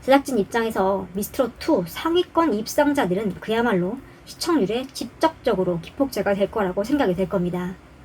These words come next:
물론 트롯맨들만큼 화제가 될 리 없겠지만 프로 종영과 동시에 나온다면 당장 시청률 상승 효과를 볼 수 있습니다. 또 뽕숭아학당은 이미 트롯맨들이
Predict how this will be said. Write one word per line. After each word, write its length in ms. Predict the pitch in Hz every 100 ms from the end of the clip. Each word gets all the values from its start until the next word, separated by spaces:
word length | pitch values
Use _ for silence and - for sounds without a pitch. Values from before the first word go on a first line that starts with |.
| - - - -
물론 540 | 269 330 311 262 185
트롯맨들만큼 1000 | - 427 453 440 403 392 359 320 254 233 190
화제가 380 | 330 302 294 294
될 180 | 202
리 80 | 208
없겠지만 800 | 202 175 330 320 - 185 233 185 - - - -
프로 200 | - 415
종영과 600 | 381 240 269 330 214 185 -
동시에 520 | 220 254 269 208 208
나온다면 680 | 180 226 262 202 190 262 294 - - -
당장 560 | - 254 311 269 185 - -
시청률 540 | - - - 320 320
상승 320 | 311 339 339 311
효과를 360 | 359 349 214
볼 120 | 185
수 120 | 175 185
있습니다. 520 | 165 202 175 180 180 - - - - - - -
또 240 | 254 277 320 - -
뽕숭아학당은 880 | 381 381 370 339 - 202 247 175 165
이미 320 | 214 208 302 - - - - -
트롯맨들이 720 | 403 392 370 330 302 185